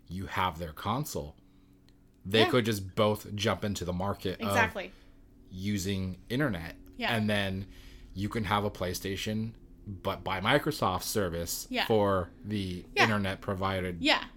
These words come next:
Speaker 2: exactly.
Speaker 1: to play
Speaker 2: They
Speaker 1: it.
Speaker 2: just would, you would need the option to buy it from either one, but it would be internet you could use on either one.
Speaker 1: Who knows? Maybe that will be the, uh, a, a solution to the problem in the future when digital becomes a bigger
Speaker 2: Yeah.
Speaker 1: uh,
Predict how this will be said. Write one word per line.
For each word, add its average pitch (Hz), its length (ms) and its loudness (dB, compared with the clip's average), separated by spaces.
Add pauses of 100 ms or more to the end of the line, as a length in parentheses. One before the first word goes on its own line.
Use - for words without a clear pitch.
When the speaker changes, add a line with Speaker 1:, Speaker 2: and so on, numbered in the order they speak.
(120)
Speaker 2:
exactly. 254 520 2
Speaker 1:
to - 80 -4
play - 180 6
Speaker 2:
They 285 60 6
Speaker 1:
it. - 20 2
Speaker 2:
just 277 240 2
would, 254 180 -2
you 269 140 2
would 247 80 0
need 240 180 -2
the 208 120 -4
option 208 680 -2
to 233 100 -4
buy 180 220 2
it 180 100 -2
from 214 140 -10
either 196 280 -4
one, 175 540 -2
but 202 320 0
it 226 80 2
would 208 140 -4
be 220 160 -4
internet 196 320 -2
you 202 100 -8
could 190 160 -8
use 185 380 -6
on 180 240 -4
either 175 260 -6
one. - 480 -8 (680)
Speaker 1:
Who 147 120 8
knows? 247 400 6 (100)
Maybe 120 260 6
that 139 180 8
will 147 140 8
be 160 120 6
the, 113 200 2
uh, 104 480 0 (100)
a, 110 100 -2 (180)
a 110 40 0
solution 123 520 2
to 117 120 -2
the 104 120 0
problem 101 520 2
in 110 160 0
the 101 80 0
future 107 340 -2
when 98 240 0 (180)
digital 95 320 -2
becomes 95 440 -4
a 92 60 -4
bigger 92 520 -4 (140)
Speaker 2:
Yeah. 190 300 -6 (200)
Speaker 1:
uh, 92 300 -2